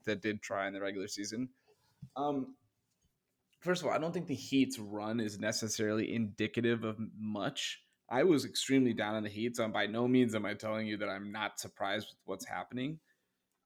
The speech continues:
But if you look at it, they literally brought back the same team that was the one seed last year and was a game within the,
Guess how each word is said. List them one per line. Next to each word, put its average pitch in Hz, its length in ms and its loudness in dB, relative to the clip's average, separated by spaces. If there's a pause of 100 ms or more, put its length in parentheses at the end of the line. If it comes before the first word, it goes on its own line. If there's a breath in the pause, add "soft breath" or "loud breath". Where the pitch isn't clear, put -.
(380)
But 120 600 6
if 117 140 -4
you 120 100 6
look 143 220 4
at 110 140 6
it, 101 220 0 (260)
they 117 160 2
literally 123 320 10
brought 104 320 4
back 107 300 2
the 107 80 -6
same 110 380 0
team 101 340 -4
that 98 100 -4
was 104 160 -4
the 107 80 -8
one 104 320 -4
seed 95 300 -4
last 98 340 -4
year 113 380 -2
and 110 120 -6
was 110 160 -6
a 107 60 -8
game 101 380 -2
within 101 300 -6
the, 90 160 -6